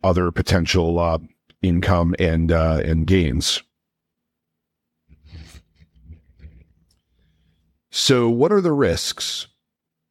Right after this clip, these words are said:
Um, there is a, a thing called recapture. So if you take this depreciation, eventually when the property sells, there is recapture. Now, my philosophy with our per-, my personal,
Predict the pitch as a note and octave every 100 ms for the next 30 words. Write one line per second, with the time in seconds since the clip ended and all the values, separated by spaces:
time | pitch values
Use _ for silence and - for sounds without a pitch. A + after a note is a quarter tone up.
0 | _ _ - _ A2 G2 F#2 F#2+ D#2 _
1 | _ _ _ _ _ _ _ _ - A#2+
2 | B2+ E3+ F#3 D3+ D3+ C3+ B2+ G#2 A2+ B2
3 | A2+ B2 G#2+ F#2+ A2+ B2+ F#2 - - -
4 | _ _ _ _ _ _ _ - A#2+ G#2
5 | A2 A2+ D#3+ D#3+ D#3+ C#3+ B2 - C3 -
6 | C3+ C3+ - F2 D#2 F#2+ _ _ _ _
7 | _ _ _ - G2+ D3 F3 - A2+ G#2+
8 | G2+ G2+ G2+ F#2 G#2 G2 - B2+ A#2+ B2
9 | A2+ G2 - C3+ G#2+ E2+ E2+ E2 F#2+ F#2+
10 | A#2 A#2 G2+ G#2 G#2 F#2+ E2 - - -
11 | _ _ _ _ _ _ G#2+ G2 F2+ E2+
12 | E2+ F2 _ _ _ _ _ _ _ _
13 | A2 D3+ E3+ C3+ A#2 - G#2+ G#2+ G2 G#2
14 | F#2+ - - G#2 A#2 E3 - A#2 F#2+ F#2